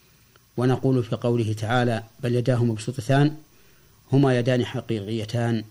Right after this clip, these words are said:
بهما يأخذ وبهما يقبض، ولكنهما لا تماثلان أيدي المخلوقين. وهكذا بقية الصفات الواردة في كتاب الله وسنة رسوله صلى الله عليه وآله وسلم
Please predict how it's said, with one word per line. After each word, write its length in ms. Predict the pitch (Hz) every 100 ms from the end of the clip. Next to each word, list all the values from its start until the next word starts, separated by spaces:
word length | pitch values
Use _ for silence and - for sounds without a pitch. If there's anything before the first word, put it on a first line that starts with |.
| - - _ _ _ _ _ _ _ _
بهما 340 | 135 123 127 127
يأخذ 360 | 113 - 117
وبهما 460 | 113 110 110 110 110
يقبض، 360 | 113 110 131 - - - - _ _ _ _ _ _ _ _ _ -
ولكنهما 880 | 123 131 139 135 127 131 131 - - 123
لا 180 | 135
تماثلان 560 | 135 123 127 120 120 120
أيدي 260 | 110 120 120
المخلوقين. 560 | 110 113 107 123 104 - - _ _ _ _ _ _ _ -
وهكذا 600 | 113 131 - 123 120 113 -
بقية 300 | - 123 113
الصفات 560 | 110 - 107 123 107 - - - _ _ _ _ _ _ _
الواردة 460 | 110 110 135 120 107
في 180 | 107 131
كتاب 280 | - 120 113
الله 200 | 117 101
وسنة 360 | 104 139 131 123
رسوله 460 | 113 104 120 113
صلى 220 | 101 117 117
الله 300 | 123 113 104
عليه 320 | 120 120 110
وآله 280 | 113 123 117
وسلم 480 | 110 139 139 139